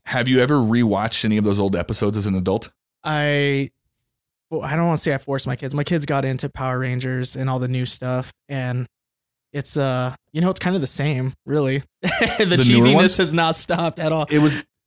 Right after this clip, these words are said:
Speaker 1: I remember rewatching the old ones. One of my friends, uh, Hector, had one day,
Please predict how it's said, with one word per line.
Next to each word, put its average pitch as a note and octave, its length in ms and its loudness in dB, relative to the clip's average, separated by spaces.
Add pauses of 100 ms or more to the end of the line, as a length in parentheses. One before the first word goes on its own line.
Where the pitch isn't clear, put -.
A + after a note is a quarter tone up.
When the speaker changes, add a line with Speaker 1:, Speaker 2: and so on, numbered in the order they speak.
(160)
Speaker 1:
I C3+ 100 0
remember E3 340 4
rewatching A#2+ 680 4
the G#2 140 6
old G2 200 4
ones. F2+ 300 0
One A2 180 2
of C#3 60 4
my C#3+ 120 2
friends, A2+ 540 0
uh, F#2 200 0
Hector, G#2 420 -2
had F#2+ 320 0
one G#2+ 180 4
day, G2+ 220 2